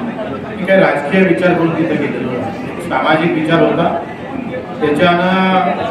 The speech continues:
राजकीय मी त्यांच्यासोबत बोलल्यापेक्षा मला ते योग्य वाटत नाही.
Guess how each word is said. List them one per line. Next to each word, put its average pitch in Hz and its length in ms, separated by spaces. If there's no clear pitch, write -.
राजकीय 160 560
मी 190 140
त्यांच्यासोबत 170 500
बोलल्यापेक्षा 147 720
मला 156 160
ते 156 240
योग्य 160 180
वाटत 156 400
नाही. 139 240